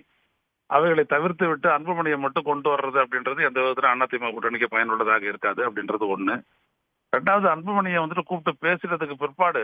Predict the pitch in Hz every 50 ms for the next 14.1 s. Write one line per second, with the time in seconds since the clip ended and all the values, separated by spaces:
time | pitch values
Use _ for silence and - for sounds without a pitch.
0 | 113 135 _ _ _ _ _ _ _ _ _ - - 151 170 180 165 175 190 202
1 | 202 175 165 170 190 196 190 196 185 175 - 190 180 180 175 170 165 160 156 147
2 | - 147 147 165 180 180 170 143 165 151 147 139 139 156 170 196 190 180 170 170
3 | 160 170 160 147 151 165 170 165 147 143 - 170 170 156 151 156 180 185 175 170
4 | 165 156 147 151 165 165 147 - - 175 156 147 143 - 156 143 143 156 139 135
5 | 127 131 127 139 135 - 156 156 147 123 107 101 _ _ _ _ _ _ _ _
6 | _ _ - 147 170 175 170 214 214 214 190 180 170 170 - 190 190 185 185 180
7 | 175 170 160 160 156 151 147 151 151 151 160 170 170 165 156 147 143 139 135 127
8 | 123 120 117 117 113 110 110 - _ _ _ _ _ _ _ _ _ _ _ _
9 | _ _ _ _ - 147 165 190 190 185 170 151 - 151 139 127 127 131 135 139
10 | 131 127 135 131 127 117 110 107 98 92 85 87 - _ _ _ _ _ _ _
11 | _ _ _ _ _ _ _ _ _ _ _ _ - 131 127 120 120 120 120 120
12 | 127 127 120 - 120 107 113 113 - - _ _ _ _ _ _ _ _ _ _
13 | _ _ _ - 160 165 160 175 156 135 127 127 120 120 107 101 - - 147 170
14 | 185